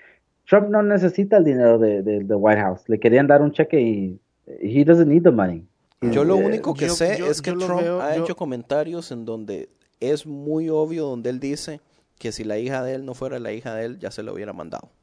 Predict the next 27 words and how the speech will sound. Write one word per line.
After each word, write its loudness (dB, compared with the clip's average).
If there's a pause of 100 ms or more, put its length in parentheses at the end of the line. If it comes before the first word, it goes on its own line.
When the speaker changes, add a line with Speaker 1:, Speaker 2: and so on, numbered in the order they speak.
(220)
Speaker 3:
Yo -12
lo, -8
yo -12
lo, -10
yo -12
lo -8
veo -6
de -6
eso -14
como -12
una, -8
una -10
táctica, -10
táctica -10
de -6
negocios, -10
man, -12
porque -14
estando -10
en -10
el -10
poder, -10
él -10
va -10
a -20
poder -10
hacer, -10